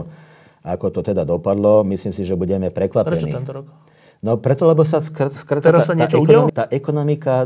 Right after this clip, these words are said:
Speaker 1: sa dostala do tej fázy, e, že tie signály napríklad, ktoré boli o tom, že je nedostatok kvalifikovaných zamestnancov, ktoré začali zhruba pred dvoma rokmi,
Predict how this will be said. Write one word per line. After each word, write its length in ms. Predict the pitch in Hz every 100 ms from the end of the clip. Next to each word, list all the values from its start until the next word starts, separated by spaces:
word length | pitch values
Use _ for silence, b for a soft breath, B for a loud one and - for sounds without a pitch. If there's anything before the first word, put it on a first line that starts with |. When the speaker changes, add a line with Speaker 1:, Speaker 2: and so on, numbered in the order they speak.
| 104
Speaker 1:
sa 160 | 113
dostala 320 | 113 120 123
do 80 | 117
tej 240 | 87 82 82
fázy, 480 | 90 92 98 120 127 B B B B B
e, 40 | 90 87 87 85
že 80 | 95
tie 140 | 104
signály 480 | 101 - 143 180 151
napríklad, 460 | 110 87 87 - 87
ktoré 240 | - 98
boli 240 | 90 95 87
o 80 | 90
tom, 160 | 90
že 160 | 82 87
je 160 | 85
nedostatok 400 | 101 113 113 98
kvalifikovaných 560 | 101 98 120 - 95 78
zamestnancov, 560 | 107 113 92 82 87 82
ktoré 180 | 98
začali 300 | 85 98 -
zhruba 240 | 95 95 95
pred 140 | 92
dvoma 320 | 82 95 113 90
rokmi, 400 | 107 - 78